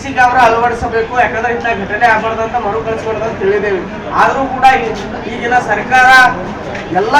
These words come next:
ಮಹಾಪುರುಷರ ಏನು ಪ್ರತಿಮೆಗಳವ, ಒಬ್ಬರು ಅಂತಲ್ಲ, ಎಲ್ಲರ ಪ್ರತಿಮೆಗಳು ಸಿ ಸಿ ಕ್ಯಾಮೆರಾ ಅಳವಡಿಸಿದ್ದಾರೆ. ಯಾ-, ಯಾವ ವ್ಯಕ್ತಿ ಏನ್ ಮಾಡ್ತಾನಂತ ಸಿ ಸಿ ಕ್ಯಾಮೆರಾದಾಗ ಗೊತ್ತಾಗ್ತದೆ. ಯಾಕಂದ್ರೆ ಪೊಲೀಸರು ಅಲ್ಲಿ ಒಬ್ಬೊಬ್ಬರ ಪ್ರತಿಮೆ ಬಳಿ ಇರ್ಲಕ್ ಆಗಲ್ಲ. ಸಿ ಸಿ ಕ್ಯಾಮೆರಾ ಇದ್ರೆ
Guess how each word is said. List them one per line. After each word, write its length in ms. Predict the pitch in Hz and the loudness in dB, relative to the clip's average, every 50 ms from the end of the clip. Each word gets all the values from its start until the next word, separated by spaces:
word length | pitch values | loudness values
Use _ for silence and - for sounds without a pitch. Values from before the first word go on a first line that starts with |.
| 302 311 294 | 6 6 6
ಮಹಾಪುರುಷರ 600 | 285 285 285 285 277 269 262 262 285 285 277 277 277 262 - - - - - - 220 254 | 6 6 6 6 4 -2 -4 -4 -4 -2 2 4 4 4 4 2 -4 -6 -6 -2 -2 0
ಏನು 200 | 262 247 247 247 240 226 214 220 226 - - | 0 2 2 4 4 4 2 0 0 0 0
ಪ್ರತಿಮೆಗಳವ, 680 | - 220 - 277 277 285 285 277 285 285 277 262 254 247 240 - - - - - - - - - - - 320 | 2 2 2 2 4 4 4 4 6 6 6 6 6 6 4 4 2 -2 -6 -6 -6 -6 -4 -4 -2 -2 -2
ಒಬ್ಬರು 240 | 311 302 311 311 294 285 | -2 0 2 2 2 2
ಅಂತಲ್ಲ, 240 | 285 277 277 269 262 240 | 2 2 2 4 4 2
ಎಲ್ಲರ 220 | 226 214 - 285 294 277 - | 2 2 2 2 2 2 0
ಪ್ರತಿಮೆಗಳು 500 | - 240 - - - - 247 240 220 - - | -2 -4 -4 -4 -4 -4 -4 -4 -4 -6 -6
ಸಿ 80 | - - - | -6 -6 -6
ಸಿ 80 | - - - | -4 0 2
ಕ್ಯಾಮೆರಾ 240 | 247 240 240 247 240 233 | 4 4 4 4 4 4
ಅಳವಡಿಸಿದ್ದಾರೆ. 600 | 233 233 240 233 240 - 254 - - - - - - - - - - - - - 160 185 | 4 2 2 2 2 2 2 2 0 -2 -2 -2 -4 -4 -4 -4 -6 -6 -4 -2 2 4
ಯಾ-, 300 | 196 240 277 285 - - - - 190 214 | 6 6 6 6 4 4 0 0 2 4
ಯಾವ 120 | 254 285 285 269 | 6 6 6 4
ವ್ಯಕ್ತಿ 260 | 269 - - - 294 285 285 | 2 0 -2 -2 -2 2 2
ಏನ್ 120 | 285 277 269 | 2 4 4
ಮಾಡ್ತಾನಂತ 440 | 277 269 269 - 277 269 277 277 269 269 269 - | 4 4 4 2 2 2 2 4 2 2 2 0
ಸಿ 80 | 240 - - | -4 -4 -4
ಸಿ 80 | - - | 2 4
ಕ್ಯಾಮೆರಾದಾಗ 420 | 247 240 247 254 247 254 254 254 - 226 | 4 4 4 4 4 4 2 2 2 -2
ಗೊತ್ತಾಗ್ತದೆ. 360 | - 226 226 220 220 214 202 202 | 0 0 0 0 2 0 0 2
ಯಾಕಂದ್ರೆ 300 | - 233 233 254 247 226 - - - - - - - - | 0 0 0 0 -2 -2 -4 -6 -10 -10 -10 -8 -6 -4
ಪೊಲೀಸರು 480 | 226 233 262 269 262 277 277 277 277 277 277 269 254 240 - - - - - - | -2 -2 -2 -2 -2 0 2 4 6 8 8 6 4 2 -4 -10 -10 -8 -4 -2
ಅಲ್ಲಿ 140 | 220 247 247 226 214 | 0 2 2 0 0
ಒಬ್ಬೊಬ್ಬರ 280 | - 220 247 247 262 - 240 | -2 -2 -2 -2 -2 -2 -2
ಪ್ರತಿಮೆ 320 | 247 247 - 254 247 254 262 254 | -4 -6 -6 -2 -2 -2 0 0
ಬಳಿ 160 | 254 - 254 240 | 0 0 0 0
ಇರ್ಲಕ್ 280 | 240 240 254 254 247 233 220 | 0 2 2 2 4 4 2
ಆಗಲ್ಲ. 240 | 226 240 240 220 190 - - - - - - - | 4 4 2 0 0 -2 -4 -8 -8 -8 -6 -6
ಸಿ 80 | 254 269 - | -4 -4 -4
ಸಿ 80 | 311 285 302 | -2 2 4
ಕ್ಯಾಮೆರಾ 280 | 294 294 294 294 294 285 277 | 4 6 8 8 8 6 6
ಇದ್ರೆ 260 | - 285 294 294 | 6 4 6 6